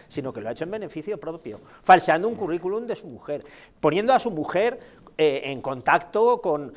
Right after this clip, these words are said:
y a través nada más y nada menos que lo que es el, el Instituto de Empresa, que yo no sé cómo se, se presta a estas, a estas historias, ¿no?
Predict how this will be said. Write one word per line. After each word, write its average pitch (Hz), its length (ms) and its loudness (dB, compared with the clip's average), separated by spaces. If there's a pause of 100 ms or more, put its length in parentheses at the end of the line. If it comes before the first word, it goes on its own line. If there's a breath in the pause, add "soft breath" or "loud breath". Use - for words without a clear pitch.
(120)
y 147 60 -4
a 117 80 2
través 131 380 0
nada 160 200 0
más 165 200 -4
y 175 40 -6
nada 160 200 -4
menos 165 220 -8
que 233 120 -2
lo 226 120 -2
que - 80 -8
es - 100 -10
el, 127 360 -6
el 139 140 -6
Instituto 151 340 -6
de 156 60 0
Empresa, 160 340 -4
que 196 80 -6
yo 170 80 -6
no 143 80 -10
sé 170 120 -8
cómo 175 160 -10
se, 165 200 -4
se 143 140 -6
presta 156 260 -8
a - 20 -4
estas, - 260 -12
a 120 200 -6
estas 143 260 -8
historias, 123 580 -8
¿no? 180 100 -14